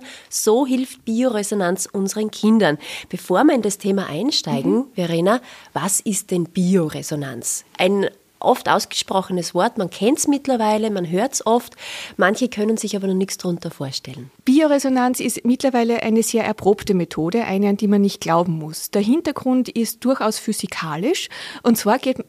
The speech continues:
Speaker 2: hat man erkannt, dass alles, was wir sind, also unser Körper, unsere Gedanken, Organe, Nieren, die haben Frequenzen beziehungsweise die sind Frequenzen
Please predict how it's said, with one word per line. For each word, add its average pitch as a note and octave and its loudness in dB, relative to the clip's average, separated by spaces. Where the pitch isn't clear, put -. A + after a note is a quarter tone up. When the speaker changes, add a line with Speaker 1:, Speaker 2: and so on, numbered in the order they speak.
Speaker 2:
hat A3 2
man B3 4
erkannt, F#3+ -4
dass - -2
alles, A3+ 0
was A3 0
wir A#3+ 2
sind, G3+ 2
also F3 -4
unser F#3 -2
Körper, A3 2
unsere G3 -2
Gedanken, G#3 0
Organe, F#3+ 2
Nieren, G#3+ 4
die A3 4
haben F#3+ 2
Frequenzen A#3+ -2
beziehungsweise A#3 0
die A3+ -2
sind D4+ 2
Frequenzen F3 0